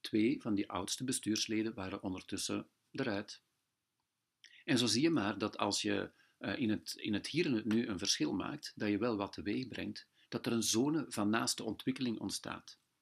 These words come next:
De verbinding behouden blijft een opdracht. Maar de keuze om echt een verschil te maken in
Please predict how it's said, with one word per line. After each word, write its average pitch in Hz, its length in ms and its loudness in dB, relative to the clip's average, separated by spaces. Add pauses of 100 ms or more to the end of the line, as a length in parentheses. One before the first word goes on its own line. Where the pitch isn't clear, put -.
(420)
De 117 120 -6
verbinding 117 420 4
behouden 151 500 0
blijft 107 320 -2
een 104 100 -2
opdracht. - 500 -10 (520)
Maar 98 140 -4
de 90 120 -6
keuze 123 460 4
om - 240 -6
echt 151 200 0
een 147 100 2
verschil 107 320 0
te - 120 -8
maken 92 320 -6
in - 120 -8